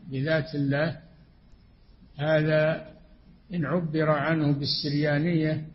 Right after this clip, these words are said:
فهو التوراة، وإن عبر عنه بال-، إن عبر عنه بالسريانية فهو التوراة، وإن عبر عنه،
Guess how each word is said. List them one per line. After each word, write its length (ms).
فهو 600
التوراة، 640
وإن 320
عبر 440
عنه 400
بال-، 560
إن 120
عبر 360
عنه 300
بالسريانية 1040
فهو 640
التوراة، 640
وإن 260
عبر 460
عنه، 640